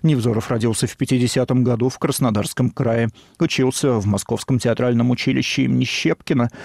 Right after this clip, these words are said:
но ушёл оттуда по собственному желанию и окончил школу-студию мхат.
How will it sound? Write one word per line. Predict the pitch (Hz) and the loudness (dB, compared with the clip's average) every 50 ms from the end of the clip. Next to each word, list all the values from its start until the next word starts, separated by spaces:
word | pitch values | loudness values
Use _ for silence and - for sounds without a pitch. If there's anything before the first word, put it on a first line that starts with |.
| - - | -8 -2
но | - 190 202 | 0 2 2
ушёл | 185 - - - 165 175 175 | 2 0 0 0 0 0 0
оттуда | 165 _ - 156 147 147 | 0 _ 0 0 0 0
по | - - 147 | -2 -2 -4
собственному | 131 - - 139 127 - - - 135 135 135 131 127 | -4 -2 -2 -2 -2 -4 -2 0 2 2 4 4 2
желанию | 107 123 117 107 117 113 113 117 123 127 123 - - - - | 2 2 2 2 2 2 2 2 2 2 0 -2 -8 -12 -4
и | - 190 | -2 0
окончил | 175 131 - 120 117 117 127 - 143 127 | 0 0 0 0 0 0 0 0 0 -2
школу-студию | - - - - 107 110 107 110 - - - - - 120 104 92 117 107 101 95 | -2 -2 -4 -2 0 0 0 0 -2 -4 -6 -2 -2 0 0 2 2 0 0 0
мхат. | 113 110 - - - 110 104 - - - | -2 -4 -4 -2 -2 -2 -2 -4 -6 -14